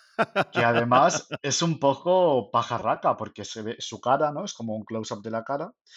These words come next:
Speaker 2: Y luego tiene como una especie, no es como un pico, es como una cosa así como orgánica, de colorines y tal. Y parece también como una especie como de loro, <laughs> ¿sabes?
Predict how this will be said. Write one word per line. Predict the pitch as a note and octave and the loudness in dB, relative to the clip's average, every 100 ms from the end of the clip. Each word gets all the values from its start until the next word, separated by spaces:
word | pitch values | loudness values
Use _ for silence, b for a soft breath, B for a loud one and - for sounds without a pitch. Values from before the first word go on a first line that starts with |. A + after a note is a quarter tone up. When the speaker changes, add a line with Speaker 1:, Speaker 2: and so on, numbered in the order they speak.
| B B B | B B B
Speaker 2:
Y | A2 A2 | -6 -2
luego | A#2+ C#3+ | 0 0
tiene | D3+ D3+ | -2 -4
como | A2+ A#2+ | -2 -2
una | C3+ | -4
especie, | - D#3 - B2 | -4 -6 -4 -4
no | A2 | 0
es | B2+ | -2
como | - F3 | 0 -2
un | D#3+ C3 - | -2 -4 -8
pico, | F#3 - C3 | -8 2 2
es | B2+ | 2
como | - D#3 | -2 0
una | C#3 B2 | 0 0
cosa | C3 C3 | -4 -4
así | - - | -4 -4
como | B2+ B2 | -2 0
orgánica, | G#2+ G#2 B2 B2 A2 - A2 | 0 0 0 -2 -4 0 0
de | A2 | 0
colorines | A2+ G#2+ G#2 A#2 A2+ A2 A2+ | -2 -2 -2 -4 -6 -6 -8
y | |
tal. | G2+ A#2+ C#3+ G#3+ B B B B | -2 0 0 -6 B B B B
Y | A#2+ | -4
parece | G#2 G#2 C3+ | -2 -2 -4
también | C3+ C#3 | -6 -4
como | C#3 | -4
una | C#3+ | -4
especie | B2+ C3 D3+ | -6 -8 -8
como | C#3 C3 | -4 -2
de | G#2+ G2+ | -2 -2
loro, | A2 A#2 G#2 G#2+ | -2 -2 -4 -4
<laughs> | G#2 | -2
¿sabes? | - C3 A#2+ A2 | 2 2 2 -2